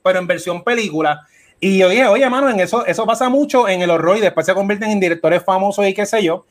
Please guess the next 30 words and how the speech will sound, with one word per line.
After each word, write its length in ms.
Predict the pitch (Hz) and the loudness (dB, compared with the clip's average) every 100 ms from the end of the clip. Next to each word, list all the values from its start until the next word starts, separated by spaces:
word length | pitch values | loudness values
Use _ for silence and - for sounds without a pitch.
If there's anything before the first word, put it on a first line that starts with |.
| _ _ - - | _ _ -10 0
La 160 | 185 | 2
película 300 | 185 180 208 214 | 2 2 4 4
va 60 | |
a 60 | 214 | 4
tener 180 | 214 208 | 0 -2
secuela. 800 | 202 - 202 254 233 196 240 _ _ _ _ | -4 -2 2 2 2 0 -4 _ _ _ _
Eh, 480 | 175 175 175 175 170 | -2 0 2 0 0
me 60 | 180 | -2
gustaron 280 | 175 175 185 | -4 -2 0
los 100 | 202 | 2
efectos, 420 | 185 202 226 214 | 0 -4 -4 -2
las 120 | 185 175 | -2 -4
matanzas 400 | 165 165 165 190 | -6 -4 -2 -2
están 260 | 190 185 | -2 -6
bien 160 | 185 185 | -6 -6
gufiadas, 400 | 170 - 196 220 | -6 -2 0 0
el 80 | 214 | 0
payaso 440 | 175 170 170 175 | -2 0 0 0
ya 120 | 208 | -2
se 80 | 208 | -2
está 160 | 214 196 | -4 -4
convirtiendo 520 | 196 190 185 196 208 | -4 -6 -4 -4 -2
dentro 320 | 190 175 170 | -4 -4 -2
de 360 | 170 170 165 160 | 0 0 0 0
los 160 | 156 | -2
fanáticos 400 | 156 156 160 180 185 | -2 -4 -2 0 2
del 100 | 180 | 2
horror 260 | 175 196 | 4 2
en 100 | 185 | 0
un 140 | 175 | -2